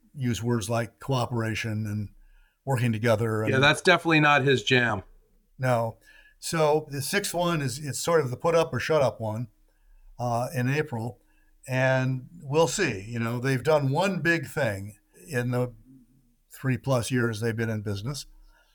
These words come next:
Speaker 1: And that is the collective agreement on Russia sanctions when, after they invaded Ukraine. And that was an extraordinarily significant accomplishment.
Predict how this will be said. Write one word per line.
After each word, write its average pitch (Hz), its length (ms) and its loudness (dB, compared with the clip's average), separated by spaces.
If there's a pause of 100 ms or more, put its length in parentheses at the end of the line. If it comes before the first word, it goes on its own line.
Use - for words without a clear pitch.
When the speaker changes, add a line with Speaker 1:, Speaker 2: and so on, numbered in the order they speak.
(140)
Speaker 1:
And 120 180 -4
that 143 240 4
is 123 320 -2
the 117 200 -10 (340)
collective 139 440 0
agreement 123 480 0
on 113 120 -2
Russia 113 260 -2
sanctions 104 720 -4 (520)
when, 123 220 -4
after 117 320 -2
they 117 140 0
invaded 110 420 -2
Ukraine. 104 480 -6 (380)
And 131 100 -6
that 175 180 4
was 151 160 2
an 131 100 -2
extraordinarily 127 760 -2
significant 113 500 -4
accomplishment. 104 600 -6